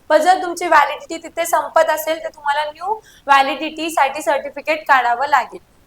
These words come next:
जे नॉन क्रिमी लेअरचं असेल, कास्ट सर्टिफिकेट तुम्हाला काढावं लागणार नाहीये. नेक्स्ट असणार आहे ईडब्ल्यूएस, ईडब्ल्यूएस सर्टिफिकेट. तर ईडब्ल्यूएस सर्टिफिकेट ज्यांचं आहे, त्यांना नॉन क्रिमी लेअर लागणार नाही आहे.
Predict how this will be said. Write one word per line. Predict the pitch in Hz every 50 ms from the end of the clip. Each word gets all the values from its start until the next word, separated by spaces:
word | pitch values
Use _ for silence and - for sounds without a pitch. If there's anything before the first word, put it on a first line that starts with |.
| -
जे | 233 330 339
नॉन | 339 311 294 294 311
क्रिमी | 311 - 330 330 330 330 320
लेअरचं | 311 302 294 262 - 285
असेल, | 262 254 262 - 302 320 302 -
कास्ट | 302 285 302 294 -
सर्टिफिकेट | 311 - - 302 - 302 262 302 302 -
तुम्हाला | 311 277 277 262 277 285
काढावं | 277 269 247 226 233 247 262 262
लागणार | 247 233 226 233 254 285 - - _ -
नाहीये. | 302 294 269 254 247 220 202 185 - _ _ _ _ -
नेक्स्ट | 302 320 330 311 330 359
असणार | 339 330 - 320 320 320
आहे | 320 311 294 320 339
ईडब्ल्यूएस, | - 320 330 339 330 311 294 - - 302 311 - 302 - - - 554 -
ईडब्ल्यूएस | 330 311 330 - 339 330 330 320 339 339 339
सर्टिफिकेट. | 320 285 - 294 285 - 262 - - 302 359 - - - - - _ -
तर | 311 330
ईडब्ल्यूएस | 339 339 330 339 339 339 339 359 349 -
सर्टिफिकेट | 349 320 311 330 330 - 330 - 330 330 277 311
ज्यांचं | 320 302 285 294 - 320
आहे, | 302 294 294 302 320
त्यांना | 339 311 302 311 311 311
नॉन | 294 285 285
क्रिमी | 285 - - 277 302 302 311 302
लेअर | 294 311 320 320
लागणार | 311 277 262 247 240 254 262 285 294 -
नाही | 262 254 254 269 285
आहे. | 269 269 269 269